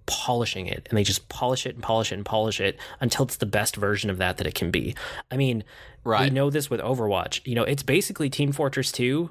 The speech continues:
Speaker 1: The core of it is
Speaker 2: Yep.
Speaker 1: Team Fortress two. But they took it and they made it so much better, and they polished it until it's wonderful. And here, now you have a shooter that's a Blizzard shooter. They did the
Speaker 2: Yep.
Speaker 1: same thing with Heroes of the Storm, you know? They took League of Legends, or they took Dota, or however,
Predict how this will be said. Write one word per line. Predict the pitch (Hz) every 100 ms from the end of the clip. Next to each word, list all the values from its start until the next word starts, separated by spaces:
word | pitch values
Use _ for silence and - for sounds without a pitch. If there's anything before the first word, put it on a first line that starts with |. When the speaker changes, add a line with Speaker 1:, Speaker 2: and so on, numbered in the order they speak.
| - -
Speaker 1:
The |
core | - 151 120
of | 101
it | 90 -
is | 120 123
Speaker 2:
Yep. |
Speaker 1:
Team | 127 113
Fortress | 113 98 104 -
two. | - - - -
But | 139
they | 131
took | 156 156
it | 170
and | 135
they | 127
made | 120
it | 127
so | - 117
much | 101
better, | 110 120 127
and | 123
they | 110
polished | - - 107 139 165
it | 147
until | 120 120 113
it's | 101 - - -
wonderful. | 107 107 98 90 - 67 - - -
And | 123 110 -
here, | 160 101
now | 101 107
you | 120
have | 131
a | 127
shooter | 160 95 92 98
that's | -
a | 110
Blizzard | 113 98 92
shooter. | - - - - - - -
They | 135
did | 139
the | 120
Speaker 2:
Yep. | 127
Speaker 1:
same | 127
thing | 123 123 120
with | 104 -
Heroes | 117 120
of | 101
the | 92
Storm, | - 104 82 - - - -
you | 113
know? | 95 117 139 - -
They | 123
took | 139 131
League | 113 117
of | 101
Legends, | 92 92 95
or | 101
they | 104
took | 120 101
Dota, | 95 90 92
or | 101
however, | 127 127 127 113